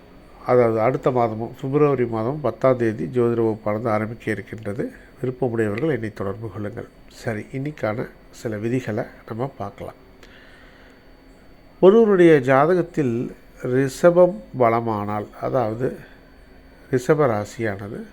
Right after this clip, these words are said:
ஒன்று, ஐந்து, ஒன்பது, பதினொன்று, ரெண்டாம் இடம், இந்த மாதிரி ஒரு நல்ல பாவங்களாக அமைந்து, அதனுடைய அதிபதியும் மிகச்சிறப்பாக இருக்கும் பட்சத்தில், நல்ல தொடர்புகளோடு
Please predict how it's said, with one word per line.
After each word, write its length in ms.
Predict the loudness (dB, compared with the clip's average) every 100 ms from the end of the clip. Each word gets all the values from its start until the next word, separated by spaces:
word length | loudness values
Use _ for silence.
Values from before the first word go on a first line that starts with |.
| -20 -20 -20 -20 -20 -20 -14 -4
ஒன்று, 380 | -2 0 2 4
ஐந்து, 460 | 4 2 2 2
ஒன்பது, 500 | 0 -2 -2 -2 -6 -10 -20 -20 -8 -2
பதினொன்று, 460 | 0 2 0 -4
ரெண்டாம் 440 | -6 -6 -2 -2 -2
இடம், 140 | -6
இந்த 120 | -6
மாதிரி 160 | -6 -4
ஒரு 180 | -2 0
நல்ல 360 | 0 0 0
பாவங்களாக 800 | 2 4 4 2 4 4 4 0
அமைந்து, 420 | -2 -4 -6 -4
அதனுடைய 380 | -4 -4 -2 -2
அதிபதியும் 680 | 0 -2 -2 -2 -2 -2 -4 -12 -6
மிகச்சிறப்பாக 920 | -2 -2 -2 -2 -2 0 -2 0 -2
இருக்கும் 420 | -2 -2 -4 -8
பட்சத்தில், 580 | -10 -10 -12 -8 -6 -6 -10 -20 -20 -20 -20 -20 -20 -20 -20 -20 -20 -20 -12 -2
நல்ல 260 | 0 0
தொடர்புகளோடு 880 | 0 2 2 2 -2 0 0 0